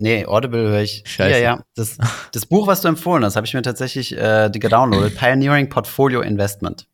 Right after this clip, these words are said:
Speaker 1: Äh, Portfolio Management, sorry. Ich habe noch fünfzehn Stunden und achtundvierzig Minuten Audiobuch ausstehend und dann weiß ich, äh, und dann weiß ich alles über Portfolio Management und Stiftungsfonds.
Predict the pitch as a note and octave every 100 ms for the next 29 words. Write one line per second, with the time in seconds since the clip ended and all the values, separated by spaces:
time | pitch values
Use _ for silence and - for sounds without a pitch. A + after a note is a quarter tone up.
0 | _ - G#2+ A#2 C#3 A#2 A2+ G2 F#2 E2+
1 | G#2+ F2+ - _ _ _ _ _ _ -
2 | - D3+ D#3 D#3 F3 - D#3 C#3+ - C#3
3 | C#3+ A2+ - A2+ - B2 - B2 A#2+ A#2
4 | A2 A2+ A2+ A2 G#2 G#2+ G2 G2+ - F#2
5 | F#2 - F#2 F2+ F2 F#2 F#2+ F2+ F2+ F2+
6 | F#2+ - - F2+ F2 F2 - F#2 F2+ F#2
7 | F#2+ - G2+ F#2+ F#2+ F2+ - F#2+ - F#2+
8 | F#2 F2+ F2+ - F2 F#2 F#2 F#2 - E2+
9 | - - -